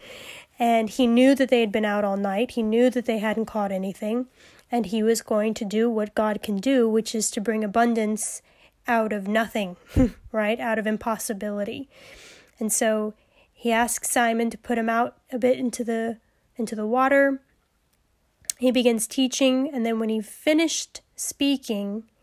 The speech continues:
he told Simon to go out into deeper water and lower his net for a catch. And of course, Simon said, "Master, we've worked all night, we've caught nothing,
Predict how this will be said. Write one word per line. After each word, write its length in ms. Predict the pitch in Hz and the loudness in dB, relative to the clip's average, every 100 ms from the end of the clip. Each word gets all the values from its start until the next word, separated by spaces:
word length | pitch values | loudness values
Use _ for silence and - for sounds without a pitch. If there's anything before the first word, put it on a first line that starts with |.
| _ | _
he 120 | 226 | -8
told 360 | 214 247 254 254 | -4 2 4 2
Simon 500 | - 240 240 233 220 | 0 2 2 0 -2
to 140 | 247 | -2
go 160 | 226 226 | 0 0
out 160 | 226 | 0
into 200 | 240 214 | -4 -6
deeper 440 | 196 254 269 262 226 | -4 -2 -2 -2 -2
water 500 | 208 202 202 196 196 _ _ _ - | -2 -2 -4 -6 -10 _ _ _ -10
and 220 | 202 214 | -6 -2
lower 300 | 220 233 226 | 2 2 0
his 260 | 196 214 196 | -4 -6 -4
net 460 | 208 202 214 - _ _ | -4 -4 -8 -16 _ _
for 220 | - 214 | -6 -6
a 80 | 196 | -6
catch. 640 | - 247 - - - - _ _ _ _ _ - - - - _ | -12 -14 -14 -12 -12 -12 _ _ _ _ _ -20 -20 -20 -20 _
And 120 | 226 | -6
of 100 | 220 | -4
course, 260 | - 240 - | -2 -2 0
Simon 360 | 240 220 226 220 | -2 0 -2 -2
said, 200 | 240 214 | -2 0
"Master, 500 | 220 226 208 233 208 | 0 0 0 -2 -2
we've 180 | 196 | -2
worked 300 | 190 226 220 | -2 -2 0
all 160 | 214 202 | -2 0
night, 440 | 214 226 247 247 | 2 4 4 2
we've 180 | 240 214 | -2 -4
caught 200 | 233 214 | -2 -2
nothing, 680 | 202 226 247 294 294 294 | 2 2 4 4 4 4